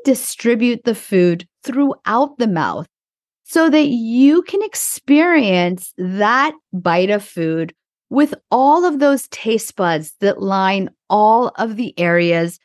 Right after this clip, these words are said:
of the oropharynx. When you do that, you actually send more signals of pleasure to your brain,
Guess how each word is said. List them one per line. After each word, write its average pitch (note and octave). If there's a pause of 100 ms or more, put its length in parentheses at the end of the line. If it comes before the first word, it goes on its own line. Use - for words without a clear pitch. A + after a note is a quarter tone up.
(320)
of F#3
the G3+
oropharynx. D#3+ (680)
When F3+
you F3+
do A3
that, A3+ (380)
you A#3 (120)
actually B3+
send G3+
more A3+
signals F3 (100)
of D#3+ (520)
pleasure F#3+
to F3+
your D#3
brain, E3